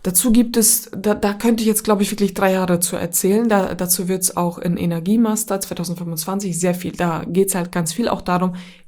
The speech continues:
der Name ist Programm, Energiemaster eben. Doch, äh, eine Sache, die ich mit dir teilen möchte, ist folgende.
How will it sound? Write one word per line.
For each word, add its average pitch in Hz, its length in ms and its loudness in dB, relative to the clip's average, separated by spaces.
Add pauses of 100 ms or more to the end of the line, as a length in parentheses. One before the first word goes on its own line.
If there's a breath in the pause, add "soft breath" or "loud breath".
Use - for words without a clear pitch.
(120)
der 156 380 -2
Name 143 240 0
ist 151 140 -2
Programm, 185 420 4
Energiemaster 190 720 2
eben. 240 300 0 (640 loud breath)
Doch, 240 400 2
äh, 208 200 4
eine 285 260 6
Sache, 233 240 0
die 180 80 2
ich 180 80 -6
mit 208 160 2
dir 208 80 -2
teilen 190 260 0
möchte, 160 300 -2
ist 208 120 -2
folgende. 160 540 -2